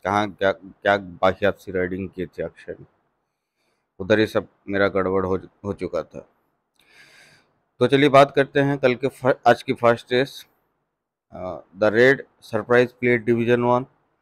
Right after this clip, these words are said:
बारह सौ मीटर की रेस है, maiden horses, three year old only,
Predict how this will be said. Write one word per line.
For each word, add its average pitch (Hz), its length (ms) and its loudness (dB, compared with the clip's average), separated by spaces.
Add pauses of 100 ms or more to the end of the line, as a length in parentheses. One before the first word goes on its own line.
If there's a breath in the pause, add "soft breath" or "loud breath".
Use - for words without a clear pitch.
(1080)
बारह 107 240 6
सौ 123 100 -2
मीटर 123 200 0
की 117 100 -10
रेस 120 260 0
है, 127 60 2
maiden 113 280 0
horses, 113 400 -6
three 110 200 -2
year 113 200 2
old 110 100 0
only, 110 300 -2